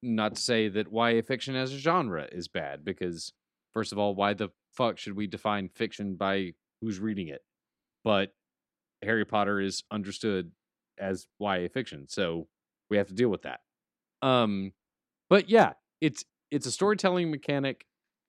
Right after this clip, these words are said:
It's clunky and problematic now,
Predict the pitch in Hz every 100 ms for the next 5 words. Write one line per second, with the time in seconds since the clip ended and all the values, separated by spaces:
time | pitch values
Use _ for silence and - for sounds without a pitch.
0 | _ _ _ _ _ _ _ _ - 135
1 | 104 - - _ - - 135 151 - 170
2 | 165 - 110 - 139 123 117 113 113 107
3 | _ - 101 95 98 113 147 170